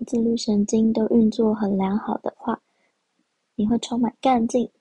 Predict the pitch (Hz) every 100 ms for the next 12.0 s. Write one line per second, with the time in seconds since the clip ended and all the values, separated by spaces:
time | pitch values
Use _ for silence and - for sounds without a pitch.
0 | _ - 208 208 254 285 294 277 226 208
1 | 214 214 208 202 - 214 226 - 196 -
2 | 202 - 202 214 208 190 196 208 196 202
3 | - 226 - - - _ _ _ _ -
4 | 190 202 214 302 294 269 254 262 190 202
5 | 208 196 196 190 190 - 196 208 - -
6 | 277 _ _ _ - 233 220 233 208 185
7 | 180 247 269 - 294 302 311 - 196 208
8 | 220 214 202 202 226 - - 196 220 -
9 | - - _ _ _ _ - 226 220 269
10 | 269 285 277 - 220 202 - 220 202 208
11 | - - 214 247 214 214 226 202 196 -